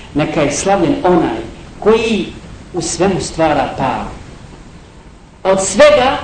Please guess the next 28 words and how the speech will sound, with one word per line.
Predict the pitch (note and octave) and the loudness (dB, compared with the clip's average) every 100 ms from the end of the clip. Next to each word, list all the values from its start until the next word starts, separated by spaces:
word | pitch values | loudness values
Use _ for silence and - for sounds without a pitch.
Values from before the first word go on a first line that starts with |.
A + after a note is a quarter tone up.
| - - - | -12 -16 0
postojeći, | G3+ A#3 B3+ - B3+ G#3+ F#3 D3 E3+ B2+ - - - | 4 4 2 0 4 4 4 -2 -8 -10 -14 -18 -14
među | G3+ B3 G#3+ | -4 -2 0
biljkama, | G3+ G#3+ D4+ C#4 C4+ B3 B3 - - | 0 2 2 2 2 2 0 -4 -6
životinjama | F3+ G3+ A3 C4 C#4 C4 B3 A3+ A3 G#3+ | -2 2 4 4 2 0 0 -2 -2 -2
i | |
ljudima, | F#3 G#3 A3+ A3+ A3+ G#3+ - - - - - - - - | 0 2 2 2 4 4 2 -6 -16 -18 -20 -20 -20 -2
od | A3+ A3+ | 0 0
svih | - D4 C#4+ G#3 | -2 0 2 4
vrsta | A#3 A#3 - B3 A#3+ | 4 2 0 2 2
stvara | A#3 - G#3+ A3 G#3+ G3+ F#3+ | 0 -2 2 4 4 2 2
par | G#3 G3 D3 A#2+ - - G3+ | 4 4 4 -2 -12 -16 -12
i | |
sve | F3 A3+ A#3+ | -6 -2 -2
stvara | - G3 F3+ D#3 | 0 0 2 0
u | C3 - | -2 -4
paru. | A#2+ A2+ A#2 G#2+ - - - - - - | -2 -2 -2 -6 -10 -16 -18 -20 -20 -16
Muško | A2+ E3+ G3+ - A3+ A3+ A3+ | -2 0 0 -2 0 0 -4
i | D#3+ | -4
žensko, | C3+ C#3+ - B2 | 0 0 -2 -6
to | - G3+ | 0 0
je | D#3+ | 2
par, | D3 A2+ B2 | 0 -2 -2
jel? | B2 - - - - - | -4 -4 -14 -18 -18 -4
Nisu | D#3+ F#3 D3+ | 0 2 2
homoseksualci | D#3 E3 A2+ C#3+ B2+ - - | 0 0 -2 0 0 -2 -6
par. | A2+ A2+ - - - - - - - - - - - - - - - - | -6 -6 -8 -16 -18 -20 -20 -20 -20 -20 -20 -20 -20 -20 -20 -20 -20 -2
Nisu | D#3 D#3+ | 0 4
homoseksualci | E3 - E3 D#3+ D3+ D3+ | 4 2 0 2 0 0